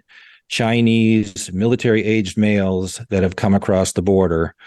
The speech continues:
And, um, it only took, um, seventeen or eighteen people to, uh, bring this country to its knees during nine eleven.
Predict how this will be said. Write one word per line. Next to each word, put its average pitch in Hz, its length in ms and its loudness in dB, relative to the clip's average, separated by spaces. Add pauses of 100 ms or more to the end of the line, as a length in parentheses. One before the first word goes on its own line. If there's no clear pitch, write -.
(340)
And, 87 540 2
um, 87 240 2 (120)
it 104 140 0
only 123 320 2
took, 117 500 -2 (120)
um, 90 500 -2 (180)
seventeen 113 880 2
or 98 140 2
eighteen 107 600 2
people 101 360 -2
to, 92 460 0 (480)
uh, 87 280 -4 (300)
bring 120 220 4
this 110 120 2
country 104 320 0
to 104 220 2
its 90 180 0
knees 101 760 4
during 95 300 0
nine 92 200 0
eleven. 85 480 -4